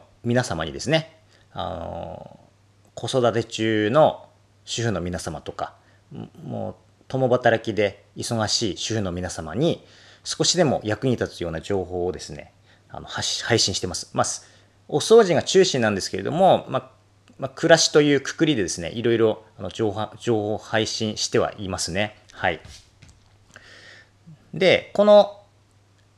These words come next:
えーと、ラジオではどんなことをやっていきたいかというと、まあ、YouTubeでもやってるんですけれども、あの、毎日のように、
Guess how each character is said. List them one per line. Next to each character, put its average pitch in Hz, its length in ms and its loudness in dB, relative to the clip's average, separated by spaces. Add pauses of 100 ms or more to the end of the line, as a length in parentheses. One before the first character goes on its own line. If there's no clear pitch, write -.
(420)
え 143 280 -2
ー - 40 -20
と、 139 220 0
ラ 151 140 10
ジ 156 140 2
オ 120 120 4
で 101 120 0
は 113 380 6
ど 147 100 0
ん 151 80 -2
な 143 100 2
こ - 140 -6
と 156 360 2
を 127 80 4
や 107 140 2
っ - 180 -16
て 117 100 -4
い 110 60 -4
き - 100 -18
た 117 220 2
い 117 140 2
か - 200 -6
と 87 160 -6
い 92 200 -6
う 87 40 -6
と、 104 580 2 (100)
ま 127 60 -4
あ、 135 40 -2
YouTube 208 540 2
で 110 120 2
も 101 160 0
や 190 80 4
っ - 100 -8
て - 80 0
る 151 100 0
ん 139 40 0
で 98 80 0
す - 100 -6
け - 80 -10
れ 76 80 -10
ど 85 80 -6
も、 92 420 -2 (380)
あ - 120 -12
の、 104 140 -6
毎 180 220 4
日 240 220 -2
の 120 80 0
よ 104 100 2
う 98 60 0
に、 107 420 -2